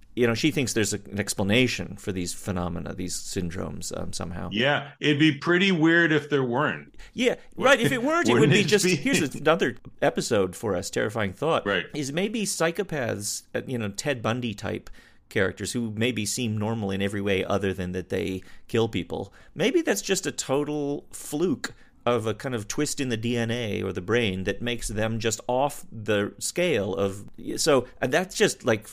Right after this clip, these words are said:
Speaker 1: seems like a random flip of the switch. It's terrifying to think it could have no particular interesting cause, but it's just a random thing that happens.
Speaker 2: Right.
Speaker 1: I mean, it's a little more comforting to think,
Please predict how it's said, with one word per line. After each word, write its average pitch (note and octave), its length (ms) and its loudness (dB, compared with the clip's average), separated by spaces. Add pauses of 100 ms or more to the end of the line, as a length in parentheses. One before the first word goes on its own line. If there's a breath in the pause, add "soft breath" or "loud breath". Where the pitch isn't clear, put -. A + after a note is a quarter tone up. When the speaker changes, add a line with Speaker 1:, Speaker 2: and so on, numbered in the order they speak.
(160)
Speaker 1:
seems G#2+ 400 -4
like F#2+ 180 -2
a F#2 180 -4
random A#2 460 0
flip C3 320 -4
of F#2+ 120 -6
the G2+ 80 -2
switch. - 420 -4
It's G#2 220 -6
terrifying G2 540 -2
to F2+ 40 -4
think G#2 220 -4
it G2+ 100 -4
could A2 120 0
have G2 200 -2
no C#3 380 0
particular G2+ 640 -4
interesting F#2 480 -8
cause, F#2 360 -8
but G2+ 140 -10
it's - 80 -12
just G#2+ 220 -8
a G#2 40 -6
random G2+ 540 -6 (240 loud breath)
thing A#2+ 360 0
that G2 120 -4
happens. G2+ 420 -2
Speaker 2:
Right. F2+ 260 0 (200)
Speaker 1:
I D3+ 120 2
mean, D#3 80 -2
it's D3+ 100 -2
a G3 40 4
little D4 200 2
more A2+ 160 4
comforting G#2+ 420 0
to G#2 80 2
think, G2+ 280 -2